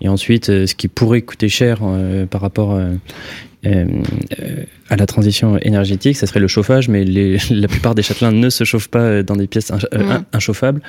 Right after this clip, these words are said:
Speaker 1: Et ensuite,
Speaker 2: Les
Speaker 1: euh,
Speaker 2: cheminées ne suffisent plus.
Speaker 1: <clears throat> Exactement,
Speaker 2: Eh ben
Speaker 1: les
Speaker 2: oui.
Speaker 1: cheminées ne su-, ne suffisent plus. En
Speaker 2: <laughs>
Speaker 1: revanche, vous avez des tuiles photovoltaïques qui sont en train de sortir en ce moment, qui sont acceptées par les demeures historiques,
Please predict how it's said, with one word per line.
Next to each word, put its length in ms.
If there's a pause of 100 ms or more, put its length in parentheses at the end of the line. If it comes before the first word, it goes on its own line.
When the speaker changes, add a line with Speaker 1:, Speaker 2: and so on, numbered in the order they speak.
(340)
Speaker 1:
Et 40
ensuite, 340
Speaker 2:
Les 80
Speaker 1:
euh, 20
Speaker 2:
cheminées 300
ne 100
suffisent 340
plus. 200 (160)
Speaker 1:
<clears throat> 300
Exactement, 600
Speaker 2:
Eh 20
ben 140
Speaker 1:
les 80
Speaker 2:
oui. 60
Speaker 1:
cheminées 260
ne 40
su-, 240
ne 180
suffisent 240
plus. 180
En 60
Speaker 2:
<laughs> 20
Speaker 1:
revanche, 240
vous 100
avez 120
des 100
tuiles 280
photovoltaïques 680
qui 80
sont 100
en 40
train 160
de 40
sortir 280
en 40
ce 100
moment, 160
qui 100
sont 80
acceptées 380
par 140
les 80
demeures 280
historiques, 380